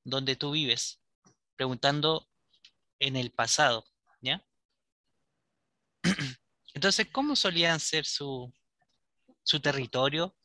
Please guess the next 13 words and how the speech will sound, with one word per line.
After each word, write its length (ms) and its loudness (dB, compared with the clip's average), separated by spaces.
el 100 -8
lugar 200 2
donde 140 2
ustedes 320 -2
viven 540 2
antes? 680 -2
¿Ha 140 4
habido 260 2
algún 220 -2
cambio 480 -2
respecto 380 -6
al 120 -4
clima? 420 -4